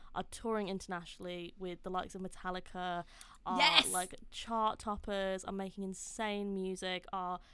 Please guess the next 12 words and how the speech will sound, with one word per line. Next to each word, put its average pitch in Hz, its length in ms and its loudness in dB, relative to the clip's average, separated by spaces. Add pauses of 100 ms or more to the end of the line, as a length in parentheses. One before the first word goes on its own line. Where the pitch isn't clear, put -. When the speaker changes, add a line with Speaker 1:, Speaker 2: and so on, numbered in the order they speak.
(220)
Speaker 1:
selling 220 540 2
merch 196 400 0
like 180 140 -4
hotcakes. 185 540 -4 (140)
I 220 260 4
bet 190 260 0
his 185 120 -6
brother 185 240 -4
would 175 120 -2
have 151 100 -2
hated 175 580 4
that." 175 440 6